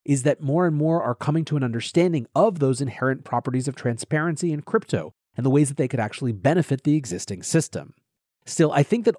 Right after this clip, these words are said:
ultimately the wait and see for many around this is how much it represents a targeting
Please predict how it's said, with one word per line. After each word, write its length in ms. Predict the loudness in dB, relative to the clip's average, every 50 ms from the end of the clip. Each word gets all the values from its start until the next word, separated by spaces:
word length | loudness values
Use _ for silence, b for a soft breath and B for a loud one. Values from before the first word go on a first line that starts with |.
| 2
ultimately 440 | 2 2 2 2 -2 -2 -2 -2 0
the 140 | 0 0 0
wait 340 | 2 4 2 2 2 0 -6 -6
and 180 | -4 -4 -4 -4
see 280 | -4 -2 0 0 -2
for 200 | -2 -2 -4 -4
many 420 | -4 -2 -2 -2 0 0 -2 -4 -4
around 360 | -4 -4 -4 -4 -4 -6 -6
this 260 | -6 -6 -6 -4 -4
is 140 | -6 -6 -6
how 400 | -10 -10 -8 -4 -2 0 0 0
much 500 | 0 2 2 2 2 2 -2 -6 -6 -4
it 160 | -4 -4 0
represents 560 | 0 0 2 2 0 0 0 0 -2 -2 -2
a 60 | -4
targeting 680 | -6 -8 -4 0 2 2 4 4 2 -2 -4 -10 -16